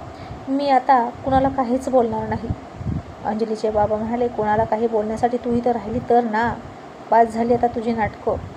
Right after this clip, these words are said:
असं म्हणून त्यांनी तिच्या हाताला पकडलं, दरवाजा उघडला आणि बाहेर फेकली.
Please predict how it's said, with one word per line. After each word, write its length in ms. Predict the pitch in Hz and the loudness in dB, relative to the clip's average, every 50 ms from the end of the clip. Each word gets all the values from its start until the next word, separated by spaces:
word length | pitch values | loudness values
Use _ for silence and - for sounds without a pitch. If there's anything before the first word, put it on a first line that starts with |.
| - - - - - - | -16 -16 -16 -14 -10 -8
असं 200 | 233 - - 233 | -6 -4 -2 0
म्हणून 200 | 233 233 240 240 233 240 | 0 2 0 0 2 0
त्यांनी 300 | 226 220 226 247 254 233 240 | 0 0 0 -2 -2 -2 -4
तिच्या 180 | 233 - - 226 | -4 -4 -6 -6
हाताला 280 | - - - 220 240 240 | -6 -4 -2 -2 -2 -2
पकडलं, 380 | - 269 - 285 277 254 226 - - - - - - - - - | -4 -2 2 2 2 2 0 -4 -6 -8 -12 -14 -16 -14 -6 -2
दरवाजा 340 | 233 233 233 226 226 220 233 - - | 0 2 4 4 4 4 2 2 2
उघडला 420 | 269 240 - 262 277 277 254 226 | 0 0 0 0 2 2 2 2
आणि 180 | - 226 240 247 233 208 | 2 2 -2 -2 0 2
बाहेर 300 | 226 214 - 190 240 247 - - | 2 2 2 0 -6 -6 -6 -2
फेकली. 340 | - 254 226 - 220 214 | 0 0 0 0 -2 -8